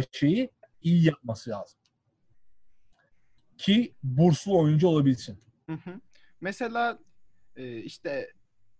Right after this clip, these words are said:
Speaker 2: eh, işte şut atıyor böyle. Mesela bir skor vermemiz gerekirse beşte üç atıyor.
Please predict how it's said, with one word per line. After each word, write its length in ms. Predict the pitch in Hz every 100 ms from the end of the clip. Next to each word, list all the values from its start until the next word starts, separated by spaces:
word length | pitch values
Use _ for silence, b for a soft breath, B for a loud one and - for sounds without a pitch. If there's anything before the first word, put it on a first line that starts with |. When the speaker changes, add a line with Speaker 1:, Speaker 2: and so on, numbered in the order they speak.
| _ _ _ 135 _ 131 - -
Speaker 2:
eh, 280 | 247 -
işte 340 | 196 - - 247
şut 220 | 247 -
atıyor 400 | 202 - 147 135
böyle. 340 | 156 143 139 - _ _ _ _ _ _ - - - -
Mesela 680 | 196 254 196 170 220 240 - _ 208
bir 80 |
skor 360 | 208 - 247 233
vermemiz 400 | 196 156 143 139
gerekirse 560 | 139 131 143 131 226 185
beşte 300 | 180 - 214
üç 240 | 220 -
atıyor. 420 | 131 - 123 147